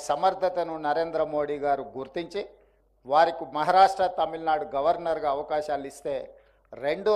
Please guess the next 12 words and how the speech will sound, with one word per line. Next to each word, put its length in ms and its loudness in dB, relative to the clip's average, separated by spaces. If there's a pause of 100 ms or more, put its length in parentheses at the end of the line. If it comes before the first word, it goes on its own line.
రాష్ట్రాలను 760 6
సమర్థవంతంగా 880 0 (120)
గవర్నర్గా 600 -2 (640)
వారు 260 -2 (140)
బాధ్యతలు 580 0 (100)
నిర్వహించి, 580 -4 (880)
తెలంగాణ 420 2 (100)
యొక్క 160 -6 (160)
గౌరవాన్ని 680 0 (460)
వారు 300 -4 (300)
నిలబెట్టిండ్రు. 680 -4 (500)
నిజంగా 420 2